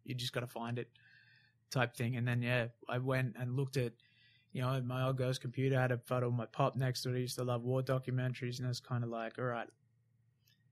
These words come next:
I might bite the bullet and have a look and see, see what it does." Plus, I saw, like, in the, in the army and joining the army, I saw as, like, the sort of counterweight and counterbalance to all the things that I was doing really badly. I was undisciplined. I wasn't getting up at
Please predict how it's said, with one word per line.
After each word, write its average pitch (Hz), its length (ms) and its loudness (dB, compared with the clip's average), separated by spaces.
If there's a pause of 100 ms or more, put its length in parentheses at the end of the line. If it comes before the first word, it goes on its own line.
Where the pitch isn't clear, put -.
(580)
I 151 40 -4
might 143 240 0
bite 120 160 4
the - 60 -8
bullet 117 320 -2
and 131 80 -2
have 117 160 -2
a - 20 -6
look 120 280 -4 (360)
and 127 120 -4
see, 120 320 -2
see 127 200 0
what 117 100 0
it 107 80 -8
does." 120 220 2
Plus, 147 280 2
I 156 60 4
saw, 175 240 2
like, 139 240 4
in 143 260 2
the, 139 160 0
in 139 100 2
the 123 160 2
army 135 280 2
and 117 100 -4
joining 123 360 0
the 120 100 0
army, 110 280 -4
I 110 60 -4
saw 123 240 0
as, 120 120 0
like, 123 180 0
the 127 80 -2
sort 131 240 -2
of - 80 -12
counterweight 117 600 -2 (420)
and 120 140 -2
counterbalance 117 680 0
to 127 100 0
all 131 180 0
the 117 80 -6
things 123 240 -4
that 120 100 -6
I 117 40 -8
was 113 80 -10
doing 120 240 -4
really 110 200 -6
badly. 120 520 -6
I - 20 -8
was 123 120 -4
undisciplined. 123 680 -4
I 123 60 -2
wasn't 123 260 -4
getting 120 300 0
up 120 180 0
at 113 120 -2